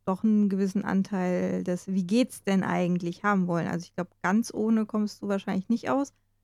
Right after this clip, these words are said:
schon allein, weil du ja, ähm, deine Kritik mit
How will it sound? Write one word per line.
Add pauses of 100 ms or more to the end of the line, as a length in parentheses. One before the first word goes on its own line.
(120)
schon
allein,
weil
du
ja, (500)
ähm,
deine
Kritik (160)
mit